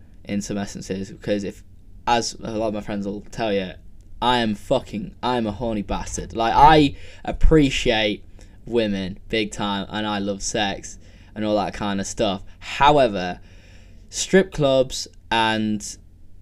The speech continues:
things like that, and, like, prostitution and things,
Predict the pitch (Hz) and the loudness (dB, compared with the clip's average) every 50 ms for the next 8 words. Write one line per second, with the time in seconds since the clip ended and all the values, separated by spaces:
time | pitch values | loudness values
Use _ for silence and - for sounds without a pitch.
0 | - - - - - 127 - - 147 139 135 131 120 127 120 117 98 107 110 107 | -20 -20 -20 -18 -16 -16 -4 -2 0 0 0 0 0 2 2 2 0 0 -2 0
1 | 104 101 92 - - 98 104 101 92 - - - 139 131 131 - - - - - | 0 0 -2 -2 -4 -4 -4 -4 -4 0 2 4 4 4 2 0 -2 -4 -2 0
2 | 120 113 113 107 - - 104 101 101 98 92 92 101 107 104 104 104 - | 2 2 2 0 -2 -2 -2 -2 -2 -2 -4 -4 -4 -2 -2 -4 -4 -6